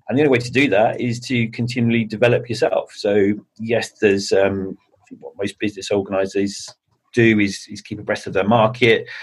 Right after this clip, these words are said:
read trade magazines, watch the news, et cetera.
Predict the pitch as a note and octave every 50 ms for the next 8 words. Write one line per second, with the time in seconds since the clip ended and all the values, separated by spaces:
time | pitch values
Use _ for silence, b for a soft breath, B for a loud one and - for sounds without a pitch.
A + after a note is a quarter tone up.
0 | B B _ G2+ G#2 G2+ G2+ - - A2 G#2+ G#2+ F#2+ G#2+ G#2 G2+ G#2 F#2+ G2+ G#2+
1 | G#2+ G#2 G#2 G#2 G2 G#2 - - - - - _ F#2 F#2 - - - - F#2 G#2
2 | G#2+ G#2+ G#2 G#2 G2+ G2+ - - - G2 - - - G#2+ G2